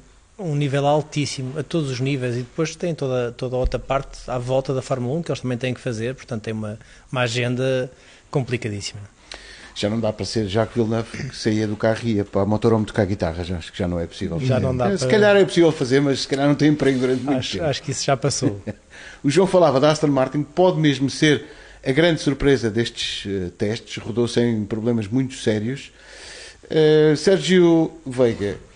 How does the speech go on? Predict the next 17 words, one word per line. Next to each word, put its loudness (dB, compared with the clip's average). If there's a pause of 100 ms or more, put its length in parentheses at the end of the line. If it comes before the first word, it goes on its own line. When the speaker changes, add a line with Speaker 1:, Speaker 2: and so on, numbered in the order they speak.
(480)
Speaker 2:
é 2
uma 4
hipótese 0
real 4
um 4
carro 0
verde 2
intrometer-se -2
naquela 0
luta -2
lá 0
na -4
frente? -10 (140)
Eu, -2 (840)
mais 0
uma 4
vez, -4